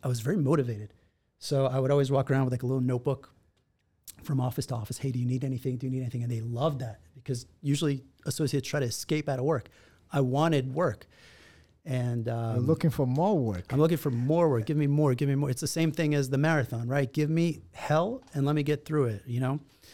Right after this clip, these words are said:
Speaker 1: And, um, but I was very entrepreneurial. And so very quickly I started developing my own clients as a, even as a second year associate, and which is not very common. And <clears throat>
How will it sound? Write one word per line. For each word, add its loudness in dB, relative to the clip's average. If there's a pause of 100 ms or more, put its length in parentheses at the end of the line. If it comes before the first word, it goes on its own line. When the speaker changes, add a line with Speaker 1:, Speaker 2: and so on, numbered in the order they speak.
(480)
Speaker 1:
And, 0
um, 0 (360)
but -4
I 2
was 0
very 2
entrepreneurial. -4 (680)
And -2
so -4
very 0
quickly -4
I 0
started -2
developing 0
my 0
own 0 (200)
clients -4 (160)
as -4
a, -2 (500)
even -2
as 0
a -4
second -4
year -4
associate, -8 (960)
and 0 (640)
which -2
is 2
not 2
very -4
common. -6 (400)
And -4 (140)
<clears throat> -14